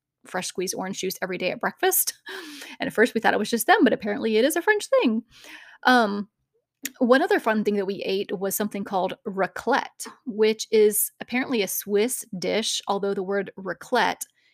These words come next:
in French means to scrape, which is exactly what you do. It's basically a chunk of cheese that is put under a warmer, and it slowly melts.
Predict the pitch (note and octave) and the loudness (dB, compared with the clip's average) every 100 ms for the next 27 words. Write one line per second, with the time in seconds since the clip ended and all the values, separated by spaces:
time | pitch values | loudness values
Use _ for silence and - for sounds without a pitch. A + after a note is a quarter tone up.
0 | _ G3+ F#3+ - G#3 G3 F3+ - G3 F#3+ | _ -8 -8 -4 -2 -2 -4 -6 -6 -6
1 | F#3 F#3 F#3 G3+ - _ _ _ - G3 | -6 -6 -4 -4 -4 _ _ _ -10 -6
2 | - - G#3+ G3 E3 - _ G3+ G3+ G3 | -6 -4 0 0 0 -4 _ -4 -4 -4
3 | G3 F#3 F#3 F#3 - G3+ G#3+ D4 - - | -4 -4 -4 -4 -6 -4 -2 0 0 -2
4 | A#3+ - C4+ F#3 - - G#3+ E4+ - - | -2 -2 -4 -4 -2 -4 -4 -6 -6 -6
5 | F#3 C4+ - - _ - _ _ - F#3 | -6 -4 -4 -6 _ -20 _ _ -2 0
6 | F#3 G3+ - G#3 G3 G3+ - G3 F#3+ G#3 | 2 0 -4 -4 -2 -2 -2 -4 -2 -2
7 | C4+ D4+ - C4 C#4+ _ - _ - A3+ | 0 -2 -4 -6 -8 _ -20 _ -6 -2
8 | A3 - - G3+ F#3+ F#3+ E3+ - - - | 0 -2 -2 0 0 -4 -6 -6 -8 -10
9 | - | -8